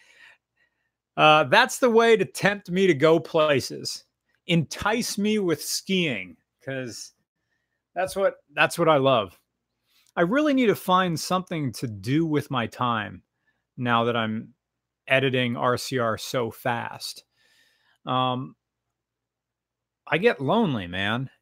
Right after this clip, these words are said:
And when I hang out with people, I don't really wanna talk about cars. I want to talk about anything else. So I've been <coughs>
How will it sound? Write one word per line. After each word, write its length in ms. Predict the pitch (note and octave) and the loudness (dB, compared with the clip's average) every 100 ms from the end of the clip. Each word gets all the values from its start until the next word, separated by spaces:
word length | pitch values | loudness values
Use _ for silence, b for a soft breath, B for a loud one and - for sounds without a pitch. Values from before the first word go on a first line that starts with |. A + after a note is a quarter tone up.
| _ | _
And 480 | D#3+ D#3 D#3+ D3+ D#3 _ _ _ _ _ _ | -2 0 0 -4 -6 _ _ _ _ _ _
when 220 | F3 E3+ | -4 0
I 220 | F3 F3 | 2 2
hang 360 | E3 - F3 E3+ | 0 -2 0 2
out 160 | G#3 F#3 | 2 0
with 160 | D3+ | -2
people, 380 | E3 D3 D3 C#3+ | -2 0 0 0
I 80 | C#3+ | -2
don't 300 | C#3 F#3 E3+ | -2 -4 -4
really 320 | D3 D#3+ E3 | 0 2 2
wanna 180 | D3+ C#3 | 0 -2
talk 280 | - C#3+ C3 | 0 -2 0
about 240 | A#2+ G#2+ | -2 -2
cars. 400 | - C3+ A2 F2+ | -2 0 0 -2
I 60 | A#2+ | -6
want 360 | A#2 A#2 C3 | -4 -4 -6
to 40 | B2+ | -10
talk 260 | - C3+ | -6 -6
about 260 | A#2 A#2 A#2+ | -4 -4 -2
anything 360 | B2+ A2+ B2 B2 | -2 -2 -2 -2
else. 380 | C#3 A#2+ - - b b b b b | -2 -4 -12 -18 b b b b b
So 440 | - - F3 E3 - | -4 4 6 4 2
I've 160 | E3 D#3 | 2 2
been 180 | E3+ - - | -2 -2 0
<coughs> 580 | E3 D3 F#4+ - F#3 | 2 2 2 0 -2